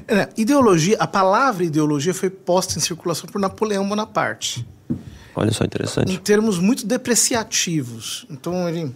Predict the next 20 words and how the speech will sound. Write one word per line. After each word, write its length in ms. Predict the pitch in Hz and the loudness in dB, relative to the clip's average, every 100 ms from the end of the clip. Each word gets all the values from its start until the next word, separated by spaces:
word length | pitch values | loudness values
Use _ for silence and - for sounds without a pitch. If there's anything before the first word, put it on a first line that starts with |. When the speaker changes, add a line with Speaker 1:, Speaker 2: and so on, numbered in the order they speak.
| - - _ - | -12 -20 _ -6
Speaker 1:
considerava 500 | 202 - 202 185 208 | -2 2 4 4 4
a 20 | |
ideologia 600 | 196 208 185 151 165 208 | 2 2 2 2 0 0
um, 260 | 190 175 165 | 0 -4 -6
uma 120 | 156 170 | -4 -2
ideia 220 | 156 170 | 2 2
desprezível, 1040 | - - 170 156 151 165 165 120 117 107 - - - - | 0 -2 0 0 0 2 2 0 -4 -6 -12 -16 -16 -8
né? 200 | 135 175 - - - - - - - | -2 -2 -4 -14 -14 -12 -12 -10 -4
E 80 | |
justamente 540 | 240 349 - 294 208 - | -2 0 0 2 2 0
com 320 | - 190 196 - | -2 -4 -4 0
esse 460 | 214 339 - - | 0 2 2 2
significado, 1040 | 156 175 160 160 - - - 208 208 143 139 - | 0 -2 -2 -4 -6 -4 2 4 2 0 -8 -2
ela 200 | 160 180 | 2 4
foi, 640 | 185 - - 185 202 233 - - - - - _ | 2 -2 4 6 6 2 -8 -16 -16 -20 -20 _
é, 380 | - 175 170 160 | 0 4 6 4
por 300 | 156 - 202 | 2 -2 2
assim 260 | 190 - 175 | 4 2 -2
dizer, 460 | 180 143 185 190 | -2 2 4 6
definida 680 | 190 202 - 277 285 190 110 | 6 2 6 8 8 6 2